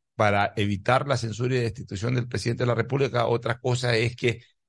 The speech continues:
de ahí nazca una corriente que en tan poco tiempo aspire a un tema electoral dentro de la Asamblea, en donde a lo mejor no van a tener suerte, y eso puede confundir, eso puede incluso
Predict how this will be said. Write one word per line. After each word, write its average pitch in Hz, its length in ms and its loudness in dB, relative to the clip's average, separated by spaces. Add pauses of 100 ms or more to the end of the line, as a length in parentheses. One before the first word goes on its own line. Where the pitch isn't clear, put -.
(160)
de 123 140 4
ahí 156 280 6
nazca 151 540 2
una 135 280 -2
corriente 131 640 -4
que 113 140 0
en 107 180 -4
tan 139 220 2
poco 147 260 -4
tiempo 139 520 -4
aspire 135 720 2 (680)
a 101 100 4
un 123 200 0
tema 123 240 2
electoral 120 600 0 (460)
dentro 117 400 4
de 117 80 4
la 113 60 0
Asamblea, 117 580 -2 (300)
en 117 140 2
donde 117 180 4
a 113 40 6
lo 113 100 2
mejor 113 300 4
no 123 140 0
van 123 140 4
a 120 100 0
tener 113 280 -4
suerte, 123 380 -2
y 104 100 -4
eso 117 200 -6
puede 113 220 -4
confundir, 117 640 -2
eso 110 220 0
puede 104 400 0
incluso 98 680 -4